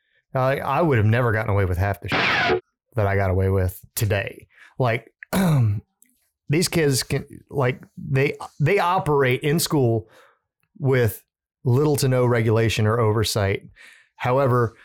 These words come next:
they still try to impose more and more and more regulations on them. So when I say coddle, and maybe you,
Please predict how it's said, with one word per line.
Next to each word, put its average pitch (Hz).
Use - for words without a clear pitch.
they 131
still 156
try 139
to 135
impose 120
more 143
and 156
more 151
and 139
more 139
regulations 120
on 98
them. -
So 139
when 147
I 160
say 135
coddle, 113
and 127
maybe 135
you, 127